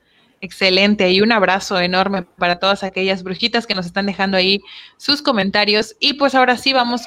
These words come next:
con, eh, con Greta, ¿no? También quedó pendiente ahí. ¿Qué obstáculos ha tenido Greta,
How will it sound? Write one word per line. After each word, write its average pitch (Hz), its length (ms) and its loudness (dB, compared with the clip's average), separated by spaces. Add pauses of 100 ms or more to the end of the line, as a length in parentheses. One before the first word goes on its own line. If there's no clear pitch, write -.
con, 185 420 0
eh, 185 320 -2
con 202 240 -4
Greta, 247 360 -4
¿no? 202 280 -6
También 196 320 -8
quedó 190 240 -6
pendiente 196 440 -6
ahí. 180 220 -4 (280)
¿Qué 269 120 -2
obstáculos 269 840 -4
ha 214 140 -4
tenido 214 380 -6
Greta, 208 560 -4